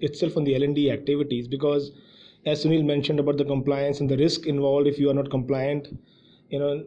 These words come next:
not just the legal, uh, lawsuits, but also, you know, just health and safety of the employees in the company. Now, if you are working in an industry which has, uh, you know, which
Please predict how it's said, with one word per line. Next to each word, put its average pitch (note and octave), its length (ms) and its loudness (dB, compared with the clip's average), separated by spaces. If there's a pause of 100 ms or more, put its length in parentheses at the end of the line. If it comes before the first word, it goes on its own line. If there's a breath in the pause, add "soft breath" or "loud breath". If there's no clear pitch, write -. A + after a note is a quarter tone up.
(140)
not D#3 200 0
just D#3 160 -2
the D3 40 2
legal, D3+ 560 2 (120)
uh, C3+ 140 -2
lawsuits, C#3 580 0
but C#3 160 -2
also, C#3+ 540 2
you D3 100 -4
know, C#3 260 -4
just C#3+ 220 -4
health D3 140 0
and D#3 120 0
safety D3 360 0
of C#3 100 2
the C#3+ 320 0
employees D3 560 -2
in C#3 100 -4
the C3+ 80 -4
company. C#3+ 540 -2 (460 loud breath)
Now, E3 80 0
if G3 240 2
you G3+ 360 6
are F#3 340 2
working E3 420 2
in E3+ 80 2
an D3+ 120 2
industry D#3 440 2
which D#3 240 0
has, E3 520 0
uh, C#3 340 2
you D#3 100 -6
know, D3 140 -2
which D#3 260 0